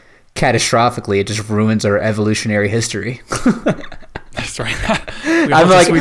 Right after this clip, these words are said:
Speaker 2: all
Speaker 1: I'm
Speaker 2: just,
Speaker 1: like
Speaker 2: we all
Speaker 1: being
Speaker 2: turn to slobs together and just
Speaker 1: Uh,
Speaker 2: melt
Speaker 1: because
Speaker 2: all
Speaker 1: I'm
Speaker 2: into
Speaker 1: just,
Speaker 2: a
Speaker 1: <laughs> like, the more I read about this stuff, the more I read about, 'cause I'm, I'm learning a lot. We,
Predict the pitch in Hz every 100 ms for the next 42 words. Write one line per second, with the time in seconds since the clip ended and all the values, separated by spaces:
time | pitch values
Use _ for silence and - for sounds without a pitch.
0 | 185 175 190 202 196 190 196 190 208 185
1 | - 156 151 151 143 - 143 139 139 131
2 | 123 131 127 127 - - - - 170 185
3 | 202 - 156 151 147 151 147 139 180 170
4 | 190 180 190 196 208 220 185 180 165 170
5 | 196 180 151 135 123 - 117 107 113 -
6 | 151 175 170 156 156 156 143 139 127 -
7 | - - 147 135 135 143 139 131 127 -
8 | 151